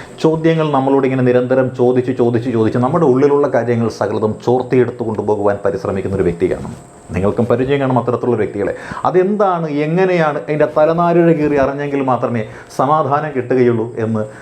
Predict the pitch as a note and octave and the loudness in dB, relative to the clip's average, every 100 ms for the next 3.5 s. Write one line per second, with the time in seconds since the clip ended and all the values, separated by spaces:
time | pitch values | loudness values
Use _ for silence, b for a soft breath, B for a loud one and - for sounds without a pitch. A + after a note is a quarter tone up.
0 | B - G#2 A#2 G#2+ A2 G#2+ G#2+ F#2+ E2+ | B -4 -2 0 -2 -2 -2 -2 -2 -2
1 | F2+ E2 - - - C#3 C#3 - D#3+ C3+ | -2 -4 -8 -8 -2 0 -2 0 -2 0
2 | C3+ A#2 G2+ E2+ F2 F2 - - A2 A#2+ | 2 2 0 -2 -10 -10 -12 -4 -2 0
3 | A#2 F3 - - - | -2 -6 -8 -20 -20